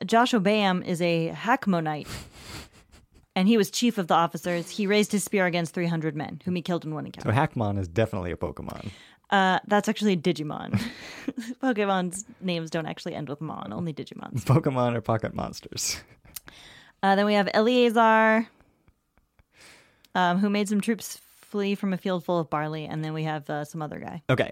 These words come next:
Speaker 2: uh, marry Eleazar because he's of the line of Dodo, and I want that name in my family.
Speaker 1: Mm.
Speaker 2: Uh, I'd fuck that Hakmonite 'cause I hear they hung. Um,
Speaker 1: <laughs>
Speaker 2: and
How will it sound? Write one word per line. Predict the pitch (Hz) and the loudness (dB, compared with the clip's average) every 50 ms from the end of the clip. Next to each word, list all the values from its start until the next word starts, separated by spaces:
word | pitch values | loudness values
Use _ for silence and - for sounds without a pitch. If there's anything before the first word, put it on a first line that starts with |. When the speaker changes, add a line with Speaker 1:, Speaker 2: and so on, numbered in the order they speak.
| - _ - | -4 _ -2
Speaker 2:
uh, | 117 117 113 110 110 110 110 110 | 2 2 4 4 2 2 0 0
marry | 110 110 104 110 120 135 147 - | -2 -2 0 2 2 2 2 2
Eleazar | - 143 139 135 135 127 113 113 104 117 110 107 110 107 | 2 2 2 2 4 4 2 2 2 2 2 2 2 0
because | - 104 95 - 107 101 95 | -2 -6 -6 -4 -4 -4 -2
he's | - 98 95 | -2 -4 -4
of | 98 87 | -2 -2
the | 92 90 | -2 -2
line | 87 98 107 110 120 131 | 0 0 0 0 -2 -2
of | 123 110 | -4 0
Dodo, | - 104 90 80 - - - - - - - - - 107 107 117 - _ | 0 0 2 0 -2 -4 -6 -6 -6 -6 -6 -8 -8 -10 -12 -14 -14 _
and | - 95 90 90 | -4 -2 -2 -2
I | |
want | 98 98 104 95 - | 0 0 -2 0 2
that | 117 127 - | 2 2 2
name | 107 101 95 92 90 90 | 2 0 0 0 0 -2
in | 87 90 | 0 0
my | 98 107 110 | 0 0 0
family. | 107 - - - - - - - - - 277 349 415 480 508 508 480 466 440 427 415 392 349 | -2 -4 -6 -6 -6 -8 -8 -8 -10 -10 -10 -10 -10 -10 -8 -8 -8 -8 -8 -8 -6 -4 -4
Speaker 1:
Mm. | 294 254 226 214 208 196 180 165 156 - - - - - 240 - _ _ _ | -2 -2 -2 -4 -4 -6 -6 -8 -8 -10 -10 -10 -10 -10 -10 -10 _ _ _
Speaker 2:
Uh, | - - 170 170 170 170 165 165 156 - | -6 -2 -2 0 0 0 0 -2 -2 -2
I'd | 156 147 | -2 -2
fuck | - 196 180 - | -2 -2 -2 0
that | - 160 151 | 0 2 4
Hakmonite | 147 151 160 156 - 147 123 117 117 131 - - | 4 4 2 2 2 2 2 2 2 2 0 -4
'cause | - 113 101 110 | -4 -2 0 2
I | 104 | 2
hear | 101 107 113 117 117 120 123 - - _ _ _ _ _ _ _ _ - | 2 2 4 4 4 4 2 0 -2 _ _ _ _ _ _ _ _ -2
they | - 107 101 | 0 0 2
hung. | 98 110 101 98 104 123 139 131 - - - - - | 2 2 2 2 0 -2 -4 -6 -8 -12 -16 -10 -4
Um, | - 120 113 110 110 110 110 107 - - 381 - - 640 - - 932 - - 1077 - | 0 2 2 2 4 2 4 4 4 4 4 8 8 10 10 8 8 8 6 6 6
Speaker 1:
<laughs> | - - - - _ _ _ _ - | 6 2 -18 -20 _ _ _ _ -4
Speaker 2:
and | 101 117 117 113 117 117 120 117 117 120 120 120 113 - - - | 0 2 4 4 4 4 4 2 2 2 0 0 0 -2 -4 -6